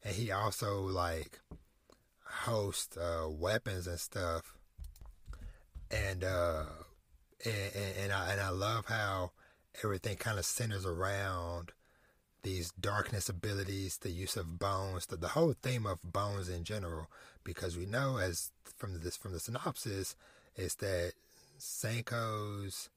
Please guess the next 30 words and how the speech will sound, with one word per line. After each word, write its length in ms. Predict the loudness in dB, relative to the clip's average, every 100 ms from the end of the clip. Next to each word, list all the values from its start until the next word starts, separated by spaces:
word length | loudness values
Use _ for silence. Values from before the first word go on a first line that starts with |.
| _ _ _ -20 _ -4
bones 560 | 2 2 2 0 -2
supposedly 540 | -4 -4 -2 0 0 -2
have 240 | 0 0
this, 160 | 0 -2
like, 140 | -2
magical 580 | -2 0 2 0 -2 -4
power 420 | -2 4 6 6
to 180 | 2 -4
them, 480 | -2 -2 -2 -4 -6 -12 -20 -20 -20 -20 _ -6
but 500 | 0 2 2 0 -8 -12 _ _ -20 -20 _ _ _ _ _ -6 0
he 160 | 2
also 380 | 4 4 2 0
uses, 400 | 0 -2 -4 -2
like, 140 | -2 -2
some 280 | -4 -4 0
dark 460 | 2 2 0 -6
magic, 720 | -6 -2 0 0 -2 -4 -6 -14 _ _ _ _ _ _
dark 240 | -2 0 -2 -2
powers 440 | 0 2 2 0
or 40 |
whatever 480 | 0 0 0 0 0 -4 -20 -20 -20 -20 _
to 200 | 0 0 0
collect 520 | 0 2 2 0 -6 -2
other 200 | 0 0
people's 320 | -2 -2 -4
bones 440 | 0 2 2 0
and 100 | -2
stuff. 240 | -2 -4 -2
And 80 | -2
so 360 | 2 2 0